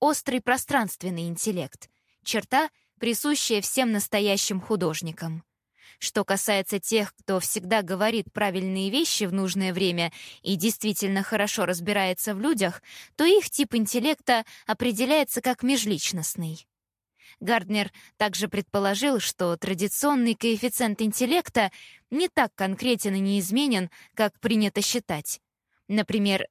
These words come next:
ребенок, который легко учится умножать, не обязательно является лучшим математиком в классе. Вполне вероятно, что некоторым детям, которые не сразу схватывают математику, может быть полезен другой подход к обучению,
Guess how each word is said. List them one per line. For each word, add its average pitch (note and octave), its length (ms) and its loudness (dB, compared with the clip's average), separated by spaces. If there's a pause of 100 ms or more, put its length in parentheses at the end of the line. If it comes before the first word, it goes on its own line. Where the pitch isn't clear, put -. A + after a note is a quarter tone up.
ребенок, A3 640 2 (200)
который G#3+ 360 2
легко A#3 520 0
учится G3+ 420 -2
умножать, G#3 580 2 (240)
не C4+ 120 4
обязательно D4+ 600 2
является G#3+ 640 0
лучшим G#3+ 380 0
математиком G3+ 720 0
в - 160 -8
классе. E3 600 0 (440)
Вполне E4+ 380 0
вероятно, A3 640 2 (200)
что - 220 0
некоторым A3 460 0
детям, G#3 440 0 (180)
которые G3+ 520 2
не A3+ 120 2
сразу G#3 400 0
схватывают F#3 580 -2
математику, G#3 760 0 (300)
может B3 320 2
быть A#3 240 -2
полезен B3 500 2
другой C#4+ 340 4
подход - 460 -2
к - 80 -6
обучению, F3+ 760 -2